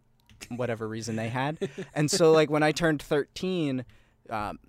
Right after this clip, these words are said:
Speaker 1: that was when both Pokemon Diamond and Pearl and The Legend of Zelda Phantom Hourglass were coming out. And I had two big, like, school folders full of Nintendo Power scans and online articles and things just showing, like,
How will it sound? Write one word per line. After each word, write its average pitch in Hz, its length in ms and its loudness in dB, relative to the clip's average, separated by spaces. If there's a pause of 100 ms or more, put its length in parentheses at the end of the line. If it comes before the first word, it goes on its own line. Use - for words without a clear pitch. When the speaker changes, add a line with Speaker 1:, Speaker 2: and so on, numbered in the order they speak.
(120)
Speaker 1:
that 127 180 -2
was 135 140 -4
when 117 440 -4
both 117 400 -6
Pokemon 117 560 -6
Diamond 117 280 -6
and 110 100 -8
Pearl 143 520 -2
and 104 340 -6
The 107 60 -8
Legend 110 240 -4
of 104 60 -8
Zelda 104 180 -4
Phantom 101 340 -8
Hourglass 120 460 -4
were 156 80 -4
coming 160 260 -6
out. 185 240 -8 (360)
And 123 100 -4
I 135 380 -2 (100)
had 120 240 -10
two 156 240 -4
big, 143 380 -2 (100)
like, 120 200 -12
school 143 340 -2
folders 107 480 -6
full 123 580 -2 (400)
of 98 320 -12 (240)
Nintendo 147 440 -6
Power 147 280 0
scans 139 760 -6
and 92 400 -16
online 131 400 -4
articles 120 640 -6
and 95 260 -12
things 120 320 -6
just - 180 -12
showing, 123 420 -4
like, 107 240 -10